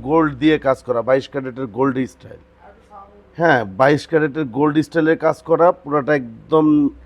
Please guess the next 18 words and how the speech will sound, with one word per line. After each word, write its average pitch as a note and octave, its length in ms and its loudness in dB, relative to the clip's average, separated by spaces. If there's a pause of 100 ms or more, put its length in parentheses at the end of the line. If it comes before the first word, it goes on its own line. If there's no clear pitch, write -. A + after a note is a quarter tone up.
(320)
হাতে C3+ 260 -2
বোনানো D#3+ 300 2 (100)
কাজ C#3 100 0 (120)
করা, A2 140 -6 (140)
এমন D3 140 -2 (120)
স্টাইলের C3 400 -4
নেটগুলা B2+ 380 -4 (100)
খুব C3 100 -20 (100)
সুন্দর। D3+ 300 -6 (520)
আর A#2 140 -2 (100)
এটা D3+ 240 2
আসছে, F3 260 -4 (640)
এটা B2+ 200 -8
হচ্ছে D3+ 240 -6 (200)
তুরস্ক F3 460 -6 (220)
কাপড়। B2 340 -2 (720)
তুরস্কর F#3 580 0 (100)
কাপড়, F3+ 400 0